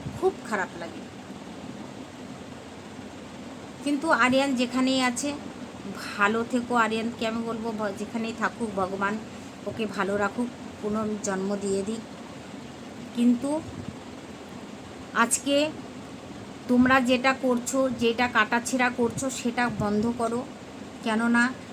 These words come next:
এইটা যদি বন্ধ না করো, তাহলে রুম্পার বাঁচা কষ্ট হয়ে যাবে, কষ্ট হয়ে যাবে।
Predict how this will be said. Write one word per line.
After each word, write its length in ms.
এইটা 280
যদি 240
বন্ধ 380
না 280
করো, 260
তাহলে 460
রুম্পার 600
বাঁচা 580
কষ্ট 380
হয়ে 300
যাবে, 260
কষ্ট 340
হয়ে 220
যাবে। 260